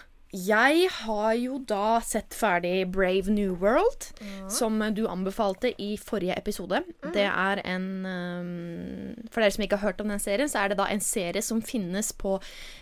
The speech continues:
Speaker 1: H B O,
Speaker 2: Mhm.
Speaker 1: ehm, som er fra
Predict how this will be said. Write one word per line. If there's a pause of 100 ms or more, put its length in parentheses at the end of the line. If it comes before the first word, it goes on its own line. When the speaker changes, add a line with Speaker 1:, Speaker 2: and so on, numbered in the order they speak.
Speaker 1:
H
B
O, (380)
Speaker 2:
Mhm.
Speaker 1:
ehm, (240)
som
er
fra